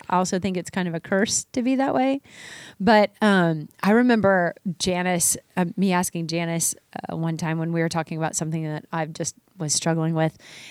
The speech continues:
and I felt like I'd been struggling with this thing for way too long. And I asked her, I was like, "Janice, when am I gonna get there?"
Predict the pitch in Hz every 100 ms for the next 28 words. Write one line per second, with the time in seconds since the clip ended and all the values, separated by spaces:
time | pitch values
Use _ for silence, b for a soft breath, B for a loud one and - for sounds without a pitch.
0 | B - 180 - 190 190 214 202 190 -
1 | - 196 185 190 - 196 185 185 180 170
2 | 180 - 180 170 170 165 175 175 175 -
3 | 165 170 175 190 180 185 180 - 185 190
4 | - 196 170 160 196 190 190 180 - b
5 | b b b - 202 185 170 147 - -
6 | - _ 202 202 208 202 185 180 170 -
7 | 160 170